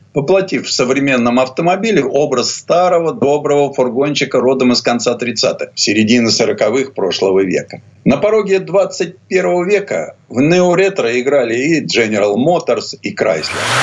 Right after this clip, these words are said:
Первым на ум приходит хот-род Plymouth Prowler и его собрат по конвейеру Пяти Крузер, сделанный в рамках всё той же концепции «Ностальгируем по былому».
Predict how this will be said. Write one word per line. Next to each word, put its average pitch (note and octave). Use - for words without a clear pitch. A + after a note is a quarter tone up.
Первым F#3
на B2
ум F3+
приходит D3
хот-род C#3+
Plymouth B2+
Prowler F#2+
и A3
его F#3+
собрат D#3
по C3
конвейеру G2+
Пяти C3
Крузер, G#2+
сделанный A#2
в G#2+
рамках D3
всё -
той D3
же B2+
концепции B2+
«Ностальгируем A2+
по A2+
былому». G#2